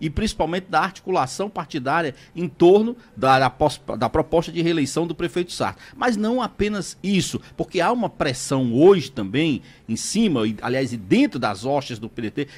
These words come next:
que é um partido que inegavelmente está dividido, né, entre uma ala que apoia o, o, o Roberto Cláudio e o prefeito José Sarto e uma outra ala que está acompanhando, é, o senador Cid Gomes e que defende, inclusive, está mais próximo do,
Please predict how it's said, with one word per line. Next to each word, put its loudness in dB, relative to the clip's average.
que -8
é 4
um 4
partido 2
que -6
inegavelmente 0
está -4
dividido, -2
né, 0
entre 0
uma 0
ala 4
que -4
apoia 0
o, -4
o, 2
o -2
Roberto -4
Cláudio 0
e -4
o -6
prefeito -8
José -6
Sarto -4
e -4
uma -4
outra -2
ala 0
que -6
está -2
acompanhando, -4
é, -2
o -4
senador -4
Cid -8
Gomes 2
e -6
que -10
defende, -4
inclusive, -4
está -4
mais -6
próximo -4
do, -8